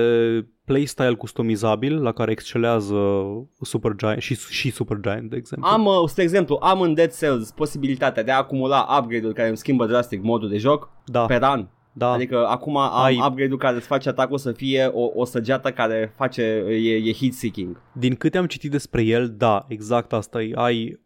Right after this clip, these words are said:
Speaker 1: ai arme diferite, cu playstyles diferite, le acumulezi experiență și abilități pe ele pe măsură ce progresezi,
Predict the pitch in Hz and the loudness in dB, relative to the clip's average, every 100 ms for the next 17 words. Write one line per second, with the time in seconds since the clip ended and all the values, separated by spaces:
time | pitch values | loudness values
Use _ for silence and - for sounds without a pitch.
0 | _ - 131 117 113 123 135 156 165 175 | _ -2 0 0 0 2 2 2 -2 -4
1 | 170 156 127 110 - 110 135 - - - | -6 -10 -14 -8 -2 -2 0 -4 -6 -2
2 | 135 123 117 107 107 113 117 156 160 151 | -2 2 0 0 -2 0 0 0 0 0
3 | 123 - 131 - 131 120 131 151 147 139 | 0 0 -4 -2 0 2 2 0 -2 -8
4 | - 127 117 131 139 139 131 110 113 110 | -6 -4 0 0 -2 -2 -2 0 0 0
5 | 135 127 - 123 120 113 107 110 123 123 | -2 -6 -2 0 2 2 0 -2 0 0
6 | 127 - 113 107 95 120 113 151 | -2 -4 -2 -2 -2 2 2 0